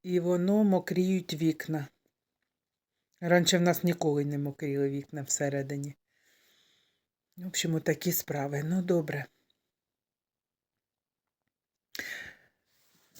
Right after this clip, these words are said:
Пішла я, достала, е, цю, достала хек і достала скумбрію. Скумбрію хочу засолити, в мене ще дві штуки залишилось.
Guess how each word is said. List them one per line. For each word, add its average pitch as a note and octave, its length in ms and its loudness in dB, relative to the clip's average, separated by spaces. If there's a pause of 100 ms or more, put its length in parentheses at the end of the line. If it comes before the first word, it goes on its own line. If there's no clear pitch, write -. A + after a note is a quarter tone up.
(160)
Пішла F3 420 2
я, E3+ 200 2 (440)
достала, E3+ 720 8 (140)
е, F3+ 180 2 (120)
цю, C#3+ 380 -6 (960)
достала F3 720 6
хек G#3+ 520 4 (340)
і - 60 -14
достала F3 520 8
скумбрію. D3 580 -2
Скумбрію E3+ 540 0
хочу E3 360 0
засолити, F3 760 4
в C#3 80 -4
мене C#3+ 260 0
ще D3+ 220 2
дві D3 200 -2
штуки C#3+ 460 -4
залишилось. D3+ 680 0